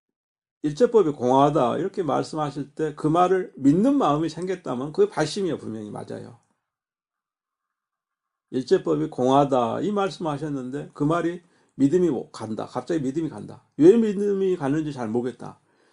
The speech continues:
왜 공하는지 자초지종도 잘 모르겠다. 그러긴 하지만 막연할 수도 있지만 그 믿음이 간다. 총체적으로 믿음이 간다면 그건 발심이 맞아요.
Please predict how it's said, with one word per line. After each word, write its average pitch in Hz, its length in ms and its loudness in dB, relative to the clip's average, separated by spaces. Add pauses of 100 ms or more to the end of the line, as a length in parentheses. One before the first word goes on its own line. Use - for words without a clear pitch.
(320)
왜 233 180 6
공하는지 175 440 0
자초지종도 135 600 -6
잘 123 220 -10
모르겠다. 107 640 -10 (260)
그러긴 226 380 0
하지만 202 520 -6 (760)
막연할 220 600 0
수도 214 240 0
있지만 196 480 -2 (240)
그 175 120 0
믿음이 190 480 0
간다. 127 580 -6 (200)
총체적으로 220 800 0
믿음이 135 340 -4
간다면 113 460 -8
그건 175 180 -8
발심이 131 400 -4
맞아요. 107 480 -10